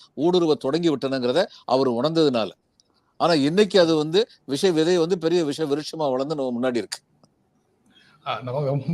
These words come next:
Speaker 2: பொலிட்டிக்கல் ஆண்டனா தமிழ்நாடு ஏரியால இருக்கக்கூடிய நிறைய பேருக்கு ஷார்ப்பா இருக்கிறதுக்கு திருவள்ளுவர்ல இருந்து பல தலைவர்கள் காரணமாக இருக்கிறாங்களா?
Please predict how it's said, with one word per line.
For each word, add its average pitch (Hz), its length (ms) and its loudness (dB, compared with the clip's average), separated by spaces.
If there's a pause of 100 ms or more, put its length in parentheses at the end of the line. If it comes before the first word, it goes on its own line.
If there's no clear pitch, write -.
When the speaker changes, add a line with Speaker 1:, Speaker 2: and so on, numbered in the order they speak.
Speaker 2:
பொலிட்டிக்கல் 214 480 6
ஆண்டனா 208 420 6
தமிழ்நாடு 196 400 2
ஏரியால 190 440 4
இருக்கக்கூடிய 175 540 0
நிறைய 170 340 2
பேருக்கு 160 380 0 (460)
ஷார்ப்பா 175 400 2
இருக்கிறதுக்கு 156 600 -4 (140)
திருவள்ளுவர்ல 175 680 0
இருந்து 190 420 0
பல 160 260 -4
தலைவர்கள் 160 580 -4
காரணமாக 139 540 -6
இருக்கிறாங்களா? 117 540 -12